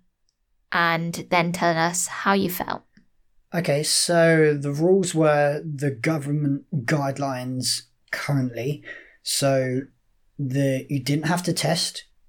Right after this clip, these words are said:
Speaker 2: in that theatre, so there was no lateral flow testing needed. You only had to wear a mask for the whole performance unless you were eating or drinking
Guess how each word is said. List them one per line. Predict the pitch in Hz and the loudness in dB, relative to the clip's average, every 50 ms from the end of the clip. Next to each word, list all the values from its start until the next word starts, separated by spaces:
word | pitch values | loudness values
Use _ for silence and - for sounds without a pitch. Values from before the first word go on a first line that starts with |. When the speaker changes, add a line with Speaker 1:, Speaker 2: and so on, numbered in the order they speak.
| _ _ _ _ _ - | _ _ _ _ _ -4
Speaker 2:
in | 147 135 131 | -4 -2 -4
that | 131 120 - | -4 -8 -8
theatre, | - 143 131 127 151 156 | -8 -8 -6 -6 -6 -4
so | - - 135 131 127 | -4 -2 0 -2 0
there | 123 127 | -2 -2
was | 123 117 139 | -4 -4 -4
no | 135 131 | -4 -2
lateral | 135 135 - - - 139 | -4 -4 -6 -8 -8 -8
flow | - - 147 139 135 | -6 -4 -2 -2 -2
testing | 127 - 131 117 - - 127 127 127 123 | -2 -4 -4 -4 -4 -4 -2 -2 -2 -2
needed. | 120 117 113 110 120 135 147 - - - - - - - | -2 -2 -2 -2 -4 -4 -6 -8 -10 -12 -14 -14 -8 -4
You | 131 135 135 | -2 0 2
only | 139 135 135 135 135 | 2 2 2 2 0
had | 131 135 131 - | 0 -2 -4 -4
to | - 131 | -4 -2
wear | 123 131 147 143 135 131 | 0 0 0 0 0 0
a | 131 | -2
mask | 127 127 120 123 120 - - - - - | -2 -2 -2 -4 -4 -6 -6 -8 -10 -8
for | - 135 | -6 -4
the | 131 123 | -2 -2
whole | - - - - 147 147 139 | -2 -2 -4 -4 -4 -4 -4
performance | - 131 127 - - 135 127 127 127 123 - - - 135 | -6 -8 -8 -6 -4 -4 -2 -2 -2 -2 -4 -4 -4 -4
unless | 135 127 123 107 - | -2 -2 -2 -2 -2
you | - 131 | -2 -2
were | 127 | -4
eating | - 143 139 131 - - 135 127 | -4 -4 -6 -6 -4 -4 -2 -2
or | 127 127 127 | -2 -2 -2
drinking | 113 - - 120 120 110 113 117 113 113 113 110 113 | -4 -4 -4 -4 -6 -6 -6 -6 -6 -6 -6 -8 -10